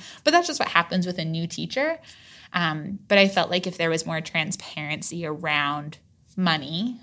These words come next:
which money and wellness and holistic world are things that, like, often don't really get talked about a whole lot. Um, so I just started to be more transparent with people.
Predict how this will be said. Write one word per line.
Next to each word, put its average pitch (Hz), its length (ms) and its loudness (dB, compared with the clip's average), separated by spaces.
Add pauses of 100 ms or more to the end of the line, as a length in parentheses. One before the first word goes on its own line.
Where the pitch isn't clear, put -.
which 170 300 0 (460)
money 180 480 2
and 156 200 -6
wellness 160 500 -4
and 151 120 -6
holistic - 600 -10
world 202 320 0
are 160 120 -4
things 160 360 -6
that, - 100 -12
like, 165 260 -6
often 294 520 -2
don't 180 180 -4
really 170 180 -2
get - 160 -8
talked - 280 -16
about 247 200 -4
a 262 60 -4
whole 262 200 -6
lot. 277 340 -4 (580)
Um, 160 280 4
so - 120 -2
I 185 80 6
just 196 140 2
started 190 280 -2
to 170 60 -4
be 165 200 -6
more 143 180 -6
transparent - 720 -8
with 208 180 -4
people. 247 520 0